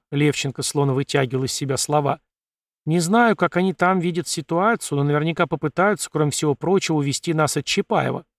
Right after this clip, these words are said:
И что тогда? Мы влево, они циркуляцией вправо. Навалятся, обладая большей скоростью, отрежут окончательно».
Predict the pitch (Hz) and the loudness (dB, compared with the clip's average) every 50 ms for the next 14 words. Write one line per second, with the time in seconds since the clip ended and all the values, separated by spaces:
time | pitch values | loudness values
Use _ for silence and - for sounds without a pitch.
0 | _ _ _ _ _ _ 147 151 - - 240 240 - 220 160 135 131 135 160 - | _ _ _ _ _ _ -4 -4 -2 -2 -2 0 0 0 0 2 0 0 0 -2
1 | - _ _ _ _ _ _ _ _ - 156 180 196 180 175 202 247 285 262 190 | -6 _ _ _ _ _ _ _ _ 2 4 6 6 6 6 4 4 4 4 4
2 | 143 135 147 196 226 - - 160 - _ 143 135 143 196 240 - - 156 143 139 | 4 4 2 2 0 0 -4 -6 0 _ 4 4 4 2 2 0 -4 -6 -6 -6
3 | - _ 147 143 151 151 156 156 175 - _ _ _ _ _ _ _ _ _ 147 | -6 _ 0 2 4 4 4 2 0 -6 _ _ _ _ _ _ _ _ _ 2
4 | 151 156 156 196 247 277 240 170 - - 151 139 131 151 156 151 156 151 143 131 | 2 4 4 4 4 4 2 2 0 0 -2 0 2 0 2 4 4 4 4 4
5 | 139 147 135 - - 143 - - - 151 135 123 - - 143 139 - - 170 254 | 2 0 0 0 -4 -6 -6 -4 -4 -2 -2 -2 -4 -2 -4 -4 -2 0 0 0
6 | 254 190 - - - - 131 127 - - 143 151 151 - 151 143 147 151 | 0 -2 -4 -8 -4 -4 -4 -2 0 0 0 0 0 0 -2 -4 -4 -6